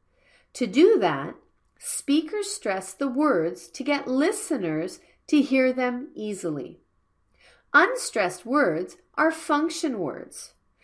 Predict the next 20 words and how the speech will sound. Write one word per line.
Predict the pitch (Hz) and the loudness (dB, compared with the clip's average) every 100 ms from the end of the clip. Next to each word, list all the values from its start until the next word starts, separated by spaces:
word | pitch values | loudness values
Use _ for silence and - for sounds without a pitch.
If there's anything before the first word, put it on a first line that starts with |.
| - _ | -20 _
Speakers | - - 320 370 392 427 370 | -10 0 6 6 4 0 0
use | 240 208 302 453 - | -2 6 8 8 4
them | 202 160 147 190 - | -2 -2 -2 -8 -10
to | - | -2
make | 285 311 302 | 2 2 -2
sentences | - - 294 359 381 311 - 175 175 - _ | -6 -4 0 0 0 -2 0 0 -2 -8 _
grammatically | - 254 240 156 127 165 - 240 | 6 6 6 0 -2 -6 -6 -8
correct. | 233 302 359 370 - - - _ _ _ - | -4 0 0 0 -4 -14 -20 _ _ _ -2
The | 214 262 | 2 2
words | 240 330 381 - | 4 4 2 0
don't | - 202 254 277 339 - | -10 2 6 6 2 -2
give | 240 220 220 | -2 -2 -4
listeners | 226 302 - 196 170 170 | -2 -2 -2 -4 -4 -4
main | 196 208 226 226 | -6 -6 -6 -6
information, | 220 185 180 185 196 247 - - - - _ _ - - | -6 -8 -6 -4 -4 -4 -6 -10 -12 -20 _ _ -20 -18
so | - - 349 330 175 196 | -12 0 4 4 4 -2
speakers | - - 370 392 233 196 | -8 8 8 8 2 0
don't | - 240 302 359 | 0 2 2 0
stress | - 254 294 320 | -4 -2 -2 -4
them | - 147 151 196 | -6 -8 -8 -14